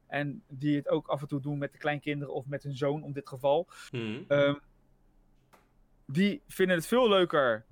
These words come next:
Speaker 1: om op een Switch te spelen en die hebben daar meer dan genoeg aan, in de algemene zin, dan,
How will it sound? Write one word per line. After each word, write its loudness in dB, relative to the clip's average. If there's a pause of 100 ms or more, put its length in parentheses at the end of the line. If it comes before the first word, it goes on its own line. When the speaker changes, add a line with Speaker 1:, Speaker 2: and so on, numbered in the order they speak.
(180)
Speaker 1:
om 4
op 2
een -4 (300)
Switch -6
te -14
spelen 0
en 2
die -4
hebben 0
daar -2 (200)
meer 0
dan 2
genoeg -6
aan, -4 (480)
in -8
de -2
algemene 0
zin, -8 (840)
dan, 0